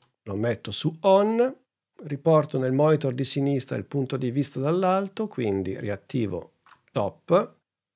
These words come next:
agisco sul parametro focus distance fin quando il piano della messa a fuoco non coincide con la fotografia al centro della scena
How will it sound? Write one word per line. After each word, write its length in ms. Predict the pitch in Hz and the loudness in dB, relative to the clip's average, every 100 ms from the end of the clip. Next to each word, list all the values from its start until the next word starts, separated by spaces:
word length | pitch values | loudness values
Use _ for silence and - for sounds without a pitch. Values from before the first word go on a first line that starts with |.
| _ _ | _ _
agisco 640 | - 170 147 170 123 - 131 | 2 2 4 2 0 -4 -6
sul 480 | - - 147 131 - | -4 0 0 0 -2
parametro 680 | 135 143 139 110 - 104 | 0 2 2 0 -4 -8
focus 600 | 101 - 165 160 160 165 | -8 -2 2 2 0 -4
distance 920 | 160 170 160 - 190 208 220 - 233 208 | 0 0 0 2 2 2 0 0 0 0
fin 400 | - 151 143 147 | -4 -2 -2 0
quando 600 | 170 139 139 139 160 160 | 2 2 2 2 0 -2
il 160 | 131 - | -8 -2
piano 340 | 160 160 135 | 2 4 4
della 240 | 139 143 | 2 0
messa 360 | 117 143 147 170 | 0 -2 -2 -4
a 20 | |
fuoco 500 | 170 180 151 143 175 | -2 2 2 2 0
non 220 | 139 131 | 0 0
coincide 680 | 135 151 165 - 131 117 123 | 0 0 0 -2 -4 -2 -4
con 360 | - 120 110 - | -2 -2 -2 -4
la 140 | 131 107 | -4 -4
fotografia 640 | 123 120 131 139 - 120 | -4 -2 0 -2 -2 -2
al 100 | 98 | -2
centro 360 | - 113 110 95 | -4 -6 -4 -6
della 180 | 92 | -6
scena 500 | 92 - - 104 104 | -6 -8 -8 -6 -8